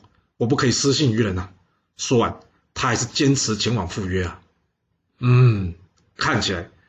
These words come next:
卫斯算是个说话算话、有信用的人啊，或是至少他让人家觉得他是个这样子的人。那这一点呢，当老板或是想当老板的一定要学起来，因为要知道啊，想要招募到好的人才啊，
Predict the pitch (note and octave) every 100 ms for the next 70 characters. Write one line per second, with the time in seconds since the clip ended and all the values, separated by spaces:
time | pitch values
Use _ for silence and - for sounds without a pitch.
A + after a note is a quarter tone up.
0 | _ _ - D3 A2+ B2 B2 A#2+ C3+ G#2+
1 | A#2+ F#2+ - C3 B2+ B2 G#2+ A#2 G2 G#2+
2 | G2+ - G#2+ F#2+ B2+ A#2 G#2 E2+ D#2 D#2
3 | - _ _ _ _ _ _ C3 B2+ A2+
4 | D3 - F2+ - _ _ - B2 C3 A2
5 | A2+ A#2 G2+ F#2+ F#2 - A#2 A2 G2 G2+
6 | G#2 F2 E2+ D#2 - _ _ _ _ _
7 | _ _ _ _ _ A#2 - C#3+ C#3+ G2
8 | F2+ - _ _ - B2+ A#2+ A#2+ - -
9 | - C3+ B2+ A2 F#2 C3+ C3 A#2 A2+ E2+
10 | - _ C3+ B2 A#2 - G#2 - E2 -
11 | _ _ _ _ _ _ _ _ B2 A#2
12 | G#2+ G#2 G#2+ F#2+ - - _ _ - -
13 | G#2+ D3+ C3+ D#3 D#3 D#3+ B2+ - G#2+ G#2+
14 | A#2 F2+ E2+